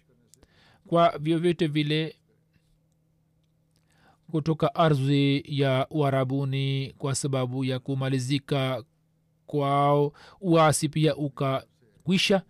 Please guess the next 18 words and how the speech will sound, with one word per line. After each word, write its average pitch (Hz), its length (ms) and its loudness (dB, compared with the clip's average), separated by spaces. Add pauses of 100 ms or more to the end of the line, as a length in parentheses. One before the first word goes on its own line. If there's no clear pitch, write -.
(360)
Mwanahistoria 156 720 2
mmoja 147 440 -2
ameandika 143 500 -2
ya 143 160 2
kwamba 139 380 -4
sasa 147 320 -6
uasi 143 460 -4
mzima 135 400 -4
wa 139 120 -2
Uarabuni 131 580 -4
ulikuwa 139 420 -4
umefikia 131 640 -6
tamati 131 540 -6
yake 135 320 -4
na 135 120 -6
waritadi 131 520 -4
wote 143 400 -4
waliokuwa 131 880 -4